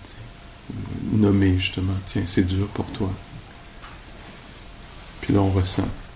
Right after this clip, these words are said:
Si ça continue à parler, on voit qu'il y a d'autres choses qui se passent, là. Dans, dans, dans la, le champ de recherche où on est, là, tu sais, dans une autre modalité, ben oui, on produirait des associations d'idées, et cetera.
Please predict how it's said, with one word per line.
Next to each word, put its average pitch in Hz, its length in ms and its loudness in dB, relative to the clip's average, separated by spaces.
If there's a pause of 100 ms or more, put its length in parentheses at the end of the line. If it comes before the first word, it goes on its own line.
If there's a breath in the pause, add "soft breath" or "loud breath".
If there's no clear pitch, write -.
(160)
Si - 200 -4
ça 101 100 4
continue 107 400 4
à 107 40 4
parler, 101 460 4
on 101 100 2
voit 98 260 0 (360)
qu'il 101 160 2
y - 20 2
a 98 40 8
d'autres 98 200 6
choses 104 220 0
qui - 100 -8
se - 120 -2
passent, 95 460 -2
là. - 60 -2 (640)
Dans, 107 420 6
dans, 110 440 6 (640)
dans 104 160 -2 (100)
la, 101 80 -2 (680)
le 92 60 -8
champ - 180 2
de 104 60 6
recherche 101 440 4
où 107 40 4
on 98 140 4 (100)
est, 107 60 4
là, 101 200 -4 (100)
tu - 80 -14
sais, 110 60 -4 (120)
dans 104 120 0
une 98 240 2
autre 104 360 0 (440 loud breath)
modalité, 104 720 6
ben 98 260 4
oui, 110 160 2
on 101 40 -2
produirait 98 560 0
des 104 180 2
associations 101 680 0
d'idées, 101 400 2
et 104 100 0
cetera. 104 340 -6